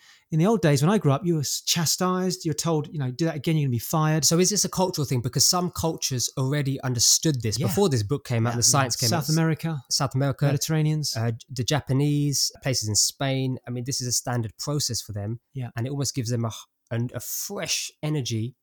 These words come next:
Speaker 2: a fresh vitality going into the second part of the day.
Speaker 1: Yeah, if you go to Barcelona during the day, everything's shut because they're all having a siesta. They're just
Speaker 2: Mm.
Speaker 1: relaxing and sleeping. But we in, you know, this Western Northern Hemisphere is like, "Do, do, do, do, do."
Speaker 2: And
Speaker 1: And,
Speaker 2: it's
Speaker 1: uh,
Speaker 2: quite counterintuitive, but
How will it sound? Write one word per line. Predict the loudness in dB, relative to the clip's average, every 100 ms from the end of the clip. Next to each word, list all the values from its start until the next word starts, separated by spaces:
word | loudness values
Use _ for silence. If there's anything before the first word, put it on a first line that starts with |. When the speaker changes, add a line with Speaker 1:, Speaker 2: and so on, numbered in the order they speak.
| -12
Speaker 2:
a | -8
fresh | -6 -4
vitality | -2 -2 0 -2 -2 -2
going | -2 0
into | -2 -2
the |
second | -2 -2 -6
part | -6 -10
of |
the | -8
day. | -4 -4
Speaker 1:
Yeah, |
if | -4
you | -4
go | -4
to |
Barcelona | -2 -2 -2 -2 -2 -2
during | -2 -2
the | 0
day, | -2 -4
everything's | -10 -10
shut | -8 -8 -12
because | -12 -10
they're | -8
all | -8 -8
having | -8 -10
a | -8
siesta. | -2 0 2 2
They're | 0
just | -2 -2
Speaker 2:
Mm. | -4
Speaker 1:
relaxing | -4 -6 -4 -4 -2
and | -2 -2
sleeping. | 0 0 -2 -4 -8 _ -20
But | -14 -8
we | 2 4 4
in, | 2 -2
you | -8 -14 -12
know, | -8
this | -8 -4
Western | -4 -2 -2 -4 -6 -18 _
Northern | -2 0 0
Hemisphere | -2 -2 -4 -4
is | -4
like, | -2 -2
"Do, | 0
do, | 0 -2
do, | -2 -2
do, | -2 -4
do." | -4 -8 -10 _ _ _
Speaker 2:
And | -4 -2
Speaker 1:
And, | -4 -4
Speaker 2:
it's | -4
Speaker 1:
uh, | -2
Speaker 2:
quite | -2 -2
counterintuitive, | -2 0 0 -2 -2 -4 -6
but | -8